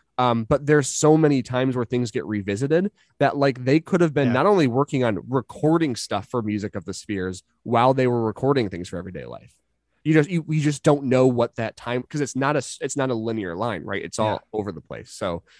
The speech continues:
Speaker 1: um, it'll be, yeah, it'll be interesting to see the, the, obviously the big music sound difference between these two albums.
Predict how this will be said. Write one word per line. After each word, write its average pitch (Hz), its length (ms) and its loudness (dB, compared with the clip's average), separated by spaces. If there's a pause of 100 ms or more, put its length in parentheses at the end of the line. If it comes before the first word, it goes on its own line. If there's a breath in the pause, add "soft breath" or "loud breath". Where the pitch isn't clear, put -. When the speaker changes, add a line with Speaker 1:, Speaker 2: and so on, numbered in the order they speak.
(300 soft breath)
Speaker 1:
um, 95 380 -2 (100)
it'll 160 160 4
be, 160 140 0
yeah, 151 180 4
it'll 151 160 4
be 160 80 6
interesting 180 240 2
to 165 40 -2
see 139 360 0 (120)
the, 131 120 -4 (100)
the, 135 180 -4
obviously 120 360 -4
the 107 100 -6
big 101 320 -6 (420)
music 110 420 -6
sound 113 460 -2
difference 110 340 -4
between 117 400 -6
these 90 200 -8
two 78 300 -6
albums. 80 460 -8